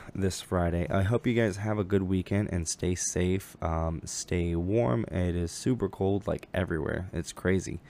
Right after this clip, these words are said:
Um, if you've seen all, like, the pictures on the social media of, like, everything freezing in Texas, um, I feel bad for those guys. So, um, I will catch you guys later, and, um, look forward to seeing another podcast.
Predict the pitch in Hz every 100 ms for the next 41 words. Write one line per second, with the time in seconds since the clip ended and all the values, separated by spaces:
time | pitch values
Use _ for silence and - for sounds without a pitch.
0 | - - - 87 85 85 87 95 - 90
1 | 87 82 82 - 80 87 - 85 85 82
2 | - 87 87 85 85 85 85 87 - 87
3 | 87 85 - - 87 87 87 80 - 80
4 | - 113 - - - - - - 85 82
5 | 85 - 85 - - - - - - -
6 | - - - 80 52 - - - - -
7 | - 90 85 - 98 117 127 90 82 110
8 | 110 107 - 107 107 101 95 92 92 117
9 | 135 147 - - - - 92 87 87 87
10 | 85 - 87 85 85 104 110 - 131 123
11 | 113 - 113 113 98 98 107 - - 90
12 | - 90 90 -